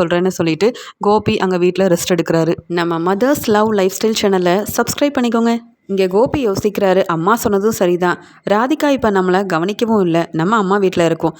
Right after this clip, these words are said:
நம்ம வேலையவாவது ராதிகா செஞ்சா என்னன்னு?" சொல்லிட்டு ராதிகாவுக்கு ஃபோன் பண்றாரு கோபி. இங்க கோபி மேல ரொம்பவே கோவமா இருந்த ராதிகா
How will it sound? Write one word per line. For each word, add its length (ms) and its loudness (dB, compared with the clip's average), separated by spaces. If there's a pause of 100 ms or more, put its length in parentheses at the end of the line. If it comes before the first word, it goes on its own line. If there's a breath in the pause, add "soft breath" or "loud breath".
(200 loud breath)
நம்ம 340 -2
வேலையவாவது 680 0
ராதிகா 460 0
செஞ்சா 240 0
என்னன்னு?" 320 0
சொல்லிட்டு 440 0
ராதிகாவுக்கு 640 0
ஃபோன் 220 -2
பண்றாரு 360 0
கோபி. 440 0 (380 soft breath)
இங்க 240 -2
கோபி 180 0
மேல 240 2
ரொம்பவே 420 2
கோவமா 300 2
இருந்த 260 0
ராதிகா 520 0